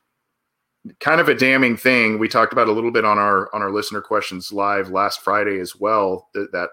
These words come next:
this, this question. And yeah, I mean, Anarumo seems to be a guy who is very this way or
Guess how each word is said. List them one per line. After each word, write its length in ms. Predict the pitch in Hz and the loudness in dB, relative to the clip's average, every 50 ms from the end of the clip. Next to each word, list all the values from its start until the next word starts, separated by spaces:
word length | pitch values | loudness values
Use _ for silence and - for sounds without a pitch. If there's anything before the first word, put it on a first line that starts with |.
| _ _ - | _ _ -8
this, 300 | 101 92 - - - - | -8 -6 -6 -8 -12 -12
this 200 | - 95 90 - | -10 -10 -10 -10
question. 460 | - - 92 92 92 - - 92 90 | -4 -4 -4 -4 -4 -6 -8 -8 -8
And 240 | 90 87 85 82 80 | -8 -8 -10 -8 -6
yeah, 200 | 92 107 107 107 | -4 -2 0 0
I 80 | 107 104 | 0 -2
mean, 160 | 104 104 107 | -2 -4 -2
Anarumo 640 | 113 143 147 143 143 147 147 143 143 143 139 131 - - - - - - | 0 0 2 2 4 4 4 6 6 6 4 2 0 -6 -18 -20 -16 -10
seems 260 | - - 147 139 - | -4 -2 -2 -2 0
to 80 | - - | -2 0
be 180 | 123 120 117 117 | 4 6 4 6
a 60 | 110 | 4
guy 300 | 117 117 117 117 117 117 | 4 2 4 4 4 2
who 220 | 113 117 110 104 | 2 2 0 0
is 140 | 101 101 104 | 0 -2 0
very 640 | 110 107 110 110 110 110 107 104 101 98 95 - - _ _ _ _ _ _ _ _ _ _ _ _ _ _ _ | 2 4 6 6 6 4 2 2 0 -2 -4 -6 -10 _ _ _ _ _ _ _ _ _ _ _ _ _ _ _
this 380 | _ 104 110 135 151 147 - 165 | _ -4 2 2 2 2 4 2
way 420 | 160 160 165 160 160 160 156 - _ _ _ _ _ _ _ _ _ | 4 4 6 4 4 2 -2 -8 _ _ _ _ _ _ _ _ _
or 500 | - - 104 104 107 104 104 101 95 - | -4 -2 0 2 2 2 0 0 -2 -4